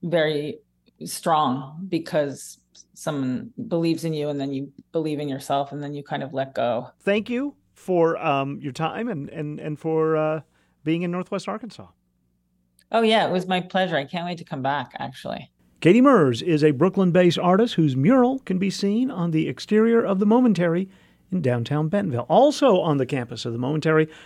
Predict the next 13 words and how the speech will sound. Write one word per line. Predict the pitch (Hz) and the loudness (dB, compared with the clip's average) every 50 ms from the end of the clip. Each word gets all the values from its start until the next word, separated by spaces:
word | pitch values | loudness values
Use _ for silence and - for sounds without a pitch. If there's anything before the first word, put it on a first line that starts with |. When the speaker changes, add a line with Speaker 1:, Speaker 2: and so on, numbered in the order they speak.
| - _ _ - | -20 _ _ -2
Speaker 2:
are | 156 160 160 | -2 -2 0
custom | - 165 160 156 - 185 180 180 | 0 -2 -2 -2 0 -2 -2 0
benches | 180 254 247 220 - 160 123 101 - - _ _ _ | 2 2 2 4 2 0 -2 -2 -6 -14 _ _ _
created | - - 160 131 113 | 0 2 2 2 2
by | 117 117 | 0 -4
Katie | 107 - 123 113 113 113 | -4 -4 -6 -4 -6 -6
Mers. | 107 107 98 - 104 - - - - - - - _ _ | -8 -10 -14 -16 -16 -18 -18 -18 -20 -20 -20 -20 _ _
The | - 117 | -6 2
work | 120 160 233 254 254 | 4 4 4 4 2
supported | - - 233 - 269 254 202 180 185 190 - - _ _ _ - | 0 0 0 4 6 6 8 8 6 2 0 -8 _ _ _ -2
by | 135 127 131 - - | 0 0 0 -2 -2
Oz | - 160 165 175 185 202 208 170 170 | 0 0 2 2 2 0 0 -2 -4
Art | - 175 151 160 165 175 170 | -4 -2 0 0 0 0 -4